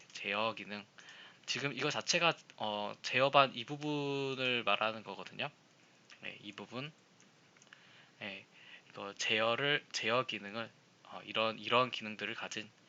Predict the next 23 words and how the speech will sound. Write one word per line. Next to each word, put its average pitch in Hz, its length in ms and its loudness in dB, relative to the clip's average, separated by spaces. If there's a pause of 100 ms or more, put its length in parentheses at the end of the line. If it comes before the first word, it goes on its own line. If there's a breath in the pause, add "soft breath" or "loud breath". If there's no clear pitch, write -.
(340 loud breath)
어, - 500 -14 (840 loud breath)
것으로, - 420 -4 (420)
것으로 123 380 -2
하고 139 500 -2 (140)
이 139 160 -8
제어반은 120 760 -2 (840 loud breath)
예, 107 260 -16
전원 113 360 -2
표시 113 400 0
등, 95 320 -10 (600)
예, - 220 -14 (1500 loud breath)
전원 117 300 -4 (100)
표시, - 260 -6 (260)
전원 135 380 -2
표시 143 260 -4
등을 127 380 -4
설치할 123 600 -4 (100)
것. 120 220 -4 (140)
그래서 104 280 -10
이렇게 104 360 -2 (320 loud breath)
번호를 123 580 0
매겨서, 117 640 -2 (600 loud breath)
예, 104 220 -14